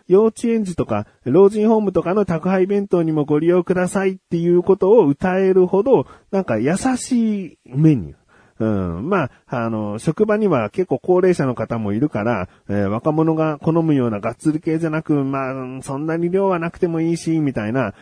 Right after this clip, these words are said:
うん、優しいお弁当がいい方はそっちにすればいい。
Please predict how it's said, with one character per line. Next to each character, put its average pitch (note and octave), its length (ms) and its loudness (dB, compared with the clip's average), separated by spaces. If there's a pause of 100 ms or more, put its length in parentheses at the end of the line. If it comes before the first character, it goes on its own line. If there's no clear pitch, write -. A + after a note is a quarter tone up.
(180)
う A2+ 80 0
ん、 G#2+ 520 -2
優 A#2+ 100 -6 (260)
し G#3+ 420 0
い - 60 -10 (160)
お C#3+ 120 2
弁 D3 200 2
当 D3+ 120 4
が C#3+ 120 0
い F3 120 0
い D#3+ 40 -2
方 D#3+ 200 -2
は - 60 2
そ B2+ 140 -2
っ - 40 -4
ち - 160 -4
に A2 80 -2
す F#2+ 100 0
れ F2+ 100 2
ば C#2+ 100 -8
い D2+ 40 -12
い。 E2+ 40 -16